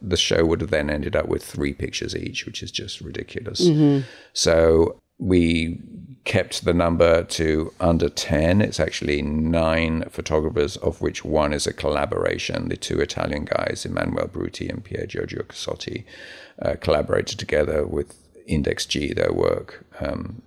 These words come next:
Speaker 1: there. And, um, nine photographers, which is, I just mentioned the two Italians, Richard Choi, Gregory Halpern, Karen Hatleyberg,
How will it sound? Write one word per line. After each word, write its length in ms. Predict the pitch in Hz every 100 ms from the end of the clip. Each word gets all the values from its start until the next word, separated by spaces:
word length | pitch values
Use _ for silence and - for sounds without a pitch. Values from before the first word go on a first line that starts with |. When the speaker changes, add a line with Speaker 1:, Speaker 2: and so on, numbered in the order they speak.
| -
Speaker 1:
there. 720 | 71 95 90 80 76 80 - -
And, 440 | 90 85 85 82
um, 640 | 87 82 82 80 80 80 - _ _ -
nine 320 | 98 98 95
photographers, 800 | - 95 90 85 87 85 - - -
which 260 | 82 78 82
is, 460 | 78 76 - - - -
I 60 | 80
just 200 | - -
mentioned 300 | - - 78
the 40 |
two 140 | - 76
Italians, 500 | 76 104 87 85 82
Richard 380 | 87 - 82 -
Choi, 640 | - 87 82 82 82 82 - _ _ _
Gregory 300 | - 82 82 80
Halpern, 580 | 82 78 85 76 78 -
Karen 340 | 73 76 76
Hatleyberg, 760 | 85 78 73 - 76 76 71